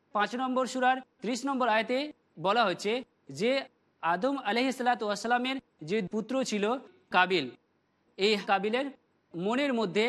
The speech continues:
এমন একটা জেদ চাপলো যে সে তার ভাই হাবিলকে হত্যা করার জন্য মনোবাসনা করলো বা মনে কামনা করলো।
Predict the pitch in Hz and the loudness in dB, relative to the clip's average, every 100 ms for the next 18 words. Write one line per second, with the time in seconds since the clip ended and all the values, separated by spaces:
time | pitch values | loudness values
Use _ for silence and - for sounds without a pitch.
0 | 262 - _ _ _ _ 160 214 285 277 | 0 -10 _ _ _ _ 0 0 2 0
1 | 269 214 175 254 220 185 214 175 190 262 | 0 -2 2 0 0 -4 -2 0 0 -2
2 | - _ 143 196 202 240 269 320 - _ | -4 _ -4 -2 0 2 2 0 -12 _
3 | 196 202 185 185 214 - 190 214 240 214 | 2 2 2 2 2 2 0 0 0 0
4 | 262 285 _ - 240 - 277 240 220 175 | 0 -2 _ -4 -4 -2 0 2 2 0
5 | 202 240 320 - _ _ _ - 170 233 | -2 -2 -4 -10 _ _ _ -6 -2 2
6 | 220 202 208 185 170 220 240 196 208 208 | 2 0 0 -2 0 0 0 0 -2 0
7 | 190 180 160 156 | 0 2 2 0